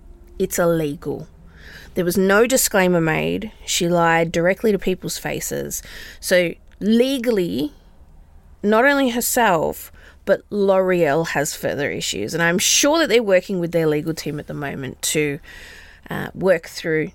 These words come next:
next stages, because you can't false advertise. Um, I think what also pissed me off the most is she was known for being honest, and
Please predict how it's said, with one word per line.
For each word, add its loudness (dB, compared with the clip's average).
next -4
stages, -6
because -4
you -6
can't 0
false -2
advertise. -4
Um, 2
I 4
think -2
what 4
also 2
pissed -2
me 0
off 0
the -4
most -2
is -2
she 0
was 0
known 4
for -4
being 0
honest, -6
and 0